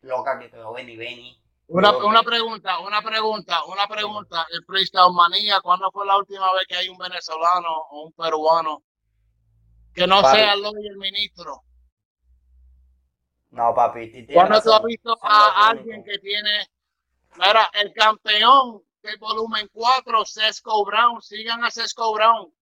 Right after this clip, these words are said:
Speaker 2: en el Instagram, treinta y cuatro seguidores.
Speaker 1: Y campeón.
Speaker 2: ¿Entiendes? Ahora, en lírica, una bestia. Pero en esos tipos de torneos también tienen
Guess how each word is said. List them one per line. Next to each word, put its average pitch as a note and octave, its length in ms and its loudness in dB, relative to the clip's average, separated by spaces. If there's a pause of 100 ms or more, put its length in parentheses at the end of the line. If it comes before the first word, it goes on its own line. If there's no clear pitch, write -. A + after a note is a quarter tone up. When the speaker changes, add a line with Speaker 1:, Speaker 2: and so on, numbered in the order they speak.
(100)
Speaker 2:
en G3+ 160 -6
el G3+ 160 0
Instagram, A3 720 -2
treinta G3 420 -10
y - 80 -16
cuatro G3+ 460 0
seguidores. G3 580 -10 (1000)
Speaker 1:
Y B2+ 100 -20
campeón. A2+ 680 -12 (280)
Speaker 2:
¿Entiendes? G#3 640 -2
Ahora, F#3+ 440 4 (380)
en F#3+ 240 -6
lírica, A#3 540 0
una A3 280 -4
bestia. F3 560 -6 (220)
Pero F3+ 300 -2
en F#3 120 -10
esos A3 380 0
tipos B3 360 -6
de A#3+ 120 -8
torneos A#3 640 -6
también F#3 420 -10
tienen A3 540 -4